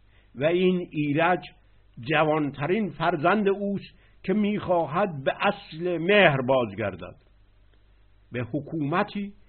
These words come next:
بدون سپاه و بدون سلاح، حکومتی بدون کاربرد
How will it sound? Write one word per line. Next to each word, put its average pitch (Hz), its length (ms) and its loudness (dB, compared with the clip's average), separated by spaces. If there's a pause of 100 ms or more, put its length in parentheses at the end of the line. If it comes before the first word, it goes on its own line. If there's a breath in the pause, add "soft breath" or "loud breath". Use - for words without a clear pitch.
(500)
بدون 185 400 2 (140)
سپاه 151 440 -4 (280)
و 139 120 -2
بدون 147 400 0 (120)
سلاح، 104 300 -6 (920)
حکومتی 170 840 -6 (380)
بدون 175 340 4
کاربرد 135 600 0